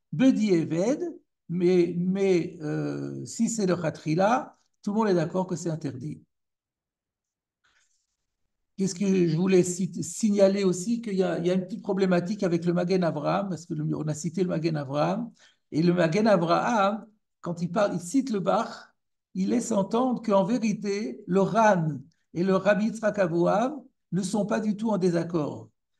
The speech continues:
Et que, parce que le Ran lui-même n'a, n'a, n'a, n'a pas interdit Bedi Eved, il n'aurait interdit que le Khatrila. Donc c'est une autre compréhension, c'est une autre compréhension que celle que nous avons eue jusqu'à présent et celle que le Mishnah Bora a eue,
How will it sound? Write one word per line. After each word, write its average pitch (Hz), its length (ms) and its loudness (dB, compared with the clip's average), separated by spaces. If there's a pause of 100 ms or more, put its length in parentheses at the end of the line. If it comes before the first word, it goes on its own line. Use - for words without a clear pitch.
(240)
Et 151 160 -2
que, 190 280 6
parce 175 220 2
que 208 120 -2
le 220 120 4
Ran 214 320 2
lui-même 185 540 0 (420)
n'a, 185 300 4
n'a, 185 240 4
n'a, 175 360 0
n'a 185 220 2
pas 269 220 0
interdit 220 440 -2
Bedi 190 320 -4
Eved, 170 500 2
il 156 100 -4
n'aurait 175 240 0
interdit 185 640 -2
que 254 100 0
le 254 200 0
Khatrila. - 680 -6 (340)
Donc 156 140 -12
c'est 175 180 -8
une 208 120 -4
autre 233 120 -2
compréhension, 190 880 -6 (220)
c'est 156 160 -6
une 190 100 0
autre 220 140 -2
compréhension 190 640 -2
que 175 140 -2
celle 175 220 -2
que 175 100 -2
nous 170 140 0
avons 170 260 0
eue 165 40 -2
jusqu'à 160 200 -4
présent 160 340 -4
et 156 40 -2
celle 147 320 -6
que - 100 -6
le 147 320 -2
Mishnah 156 300 -2
Bora 147 300 0
a 131 100 0
eue, 220 240 -2